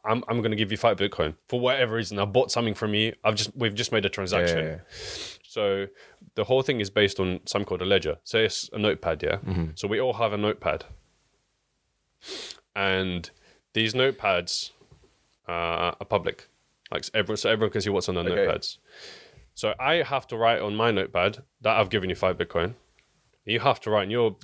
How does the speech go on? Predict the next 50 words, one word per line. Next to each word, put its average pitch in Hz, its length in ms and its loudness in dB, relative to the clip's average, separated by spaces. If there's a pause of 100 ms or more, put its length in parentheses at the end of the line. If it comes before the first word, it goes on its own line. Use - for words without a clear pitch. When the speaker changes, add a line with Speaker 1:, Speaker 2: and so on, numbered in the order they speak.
(120)
Speaker 2:
I - 60 -2
received 90 380 0
five 85 200 0
Bitcoin. - 460 -8
Speaker 1:
Yeah, 110 260 2
they 98 140 0
receive 101 260 0
Speaker 2:
Alright. 95 140 -2
Speaker 1:
Bitcoin, 87 240 -2 (240)
and 113 80 -2
then 110 220 2
them 165 220 2
two 113 220 -4
also 156 380 0
have 117 240 0
to 107 100 -6
write 98 380 2 (460)
that 104 140 4
Speaker 2:
That, - 160 -4
we 120 160 0
done 131 200 2
that? 85 180 -6
Speaker 1:
we've 113 200 -4
done 131 240 2
that. 85 140 -6
Speaker 2:
Really? 127 400 0
Speaker 1:
Yeah, 113 160 0
yeah, 113 260 2 (100)
yeah. 101 40 0
Speaker 2:
Okay. 101 300 0 (140)
Speaker 1:
So, 117 300 6 (140)
so 120 140 -6
that's 160 240 4 (120)
constantly 160 420 2
happening, 92 480 0 (400)
and 113 140 2
then 110 240 0
o-, 123 140 2 (140)
obviously 139 280 2
it's 110 60 -2
kind 135 160 0
of 120 100 0
like 110 160 2
a 107 40 -8
thing 120 180 -2
where 101 220 2 (100)
everyone 127 360 2
has 131 240 0
to 113 120 -6
do 104 360 0